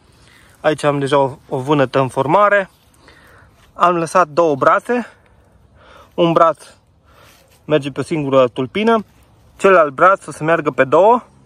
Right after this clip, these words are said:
Nici o problemă, deci o să am trei pe planta de vinete.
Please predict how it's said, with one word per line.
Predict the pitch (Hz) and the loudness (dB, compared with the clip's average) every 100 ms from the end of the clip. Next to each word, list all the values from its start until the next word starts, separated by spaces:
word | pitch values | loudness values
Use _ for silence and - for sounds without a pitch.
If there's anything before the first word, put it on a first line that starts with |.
| _ | _
Nici | 170 170 | -6 -4
o | 151 | -2
problemă, | 151 151 208 | -2 0 0
deci | 196 156 | -2 -4
o | |
să | - | -2
am | 170 | -2
trei | 147 170 208 220 - _ _ _ _ _ _ _ - - | 0 0 0 -2 -10 _ _ _ _ _ _ _ -20 -4
pe | 165 | -2
planta | 165 180 175 | 0 0 0
de | 170 | -2
vinete. | 180 196 196 196 208 | -4 -2 0 0 -4